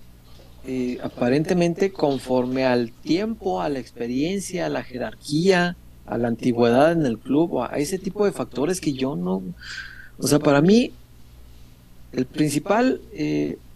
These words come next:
factor para entregarle a un jugador la confianza tiene que ser su calidad y momento.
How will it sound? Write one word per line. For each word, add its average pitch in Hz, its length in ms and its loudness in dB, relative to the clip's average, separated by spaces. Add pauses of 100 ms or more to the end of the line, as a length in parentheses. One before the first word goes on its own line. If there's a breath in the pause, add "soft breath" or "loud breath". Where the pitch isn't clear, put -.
(200)
factor 165 640 -2
para 196 180 0
entregarle 160 580 0
a 180 80 -4
un 175 200 -8
jugador 165 360 -2
la 180 100 -2
confianza 156 480 -8
tiene 185 180 -4
que - 60 -8
ser 180 140 -2
su 190 100 -6
calidad 135 480 4
y 180 100 4
momento. 113 500 -2